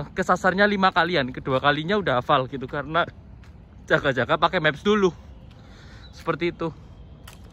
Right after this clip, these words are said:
Nah, seperti itu. Dan sebenarnya G B K ini bulat gini doang loh.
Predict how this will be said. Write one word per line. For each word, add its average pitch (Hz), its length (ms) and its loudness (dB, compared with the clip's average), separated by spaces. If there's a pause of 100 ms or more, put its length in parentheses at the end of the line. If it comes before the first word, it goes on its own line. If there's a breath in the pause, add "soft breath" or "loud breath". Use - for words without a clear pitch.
(2250 loud breath)
Nah, 135 240 -2 (720 loud breath)
seperti 117 400 -10
itu. 113 240 -10 (480 loud breath)
Dan 185 160 0
sebenarnya 175 400 4
G 190 80 0
B 147 160 -2
K 185 80 4
ini 233 160 6
bulat 165 400 2
gini 165 160 2
doang 156 320 4
loh. 107 60 -8